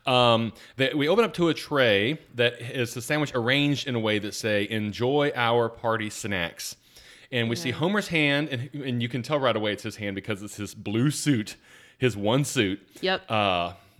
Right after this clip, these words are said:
Speaker 1: and, uh, he's reaching onto the tray, to, of course, to grab some. And he, he says the old, uh,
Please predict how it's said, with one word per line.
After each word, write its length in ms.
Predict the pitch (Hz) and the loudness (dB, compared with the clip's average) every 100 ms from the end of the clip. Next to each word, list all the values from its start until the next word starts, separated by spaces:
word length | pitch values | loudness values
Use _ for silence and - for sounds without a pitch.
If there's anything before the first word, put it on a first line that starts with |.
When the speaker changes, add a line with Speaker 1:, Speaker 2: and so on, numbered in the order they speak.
| _ 117 | _ 0
Speaker 1:
and, 540 | 113 104 101 98 95 | 2 2 0 -4 -6
uh, 320 | 101 98 95 | -2 -2 -4
he's 280 | 90 120 92 | -4 -6 -4
reaching 360 | 123 131 123 120 | -4 -4 -6 -4
onto 560 | 120 143 139 135 120 117 | -2 -2 -2 -2 -2 -4
the 100 | 101 | -6
tray, 360 | - 139 131 | -6 -2 0
to, 100 | 120 | -2
of 80 | 98 | -4
course, 200 | - 110 - | -4 -6 -6
to 80 | |
grab 340 | 90 104 120 117 | -2 2 2 0
some. 460 | - 117 110 107 - - - - - - | -2 -2 0 -4 -10 -20 -20 -20 -20 -6
And 320 | 110 107 101 | -2 0 0
he, 300 | 90 123 127 | -4 -6 -6
he 180 | 117 123 | -6 -8
says 240 | 117 131 123 | -4 -4 -2
the 100 | 113 | 0
old, 240 | 110 110 | 0 2
uh, 260 | 98 90 | 0 0